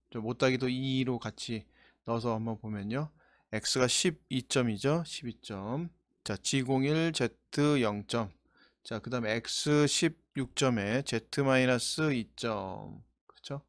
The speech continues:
자, 그다음 이제 Z로 홈 생각하지 말고 쭉 들어갑니다. 얼마까지 들어가죠? 그렇죠. 십구까지 들어가겠네요. 십구.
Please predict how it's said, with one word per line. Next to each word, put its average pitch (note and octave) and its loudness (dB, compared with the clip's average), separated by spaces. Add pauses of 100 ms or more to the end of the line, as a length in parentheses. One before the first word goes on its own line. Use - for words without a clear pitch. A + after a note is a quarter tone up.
(680)
자, G#2 -8
그다음 C#3+ -2
이제 C3+ -2
Z로 D3 0
홈 F3 -4
생각하지 D3+ 0
말고 B2 -2
쭉 C#3+ -2
들어갑니다. F2+ -8
얼마까지 B2 -6
들어가죠? A#2+ -6
그렇죠. G#2 -14
십구까지 - -10
들어가겠네요. F#2+ -10
십구. A#2+ -8